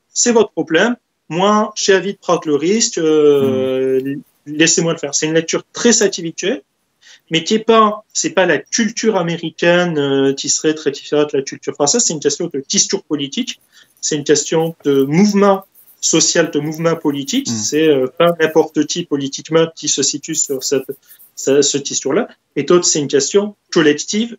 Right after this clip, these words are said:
Speaker 1: d'enjeu, de discours, d'organisation et d'institution.
Speaker 2: Oui, parce que typiquement pour les,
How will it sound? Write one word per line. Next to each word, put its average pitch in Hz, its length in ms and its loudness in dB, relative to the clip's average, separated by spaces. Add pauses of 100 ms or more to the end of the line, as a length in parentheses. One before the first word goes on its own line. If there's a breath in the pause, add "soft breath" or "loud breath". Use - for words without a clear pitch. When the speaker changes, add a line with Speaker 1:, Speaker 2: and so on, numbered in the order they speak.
(160)
Speaker 1:
d'enjeu, 160 480 2
de 160 100 -2
discours, 185 680 -4
d'organisation 147 720 -2
et - 20 -2
d'institution. - 560 -12 (760 loud breath)
Speaker 2:
Oui, 135 100 0
parce 131 120 0
que 131 80 -2
typiquement 127 500 -2
pour 117 160 0
les, 104 400 2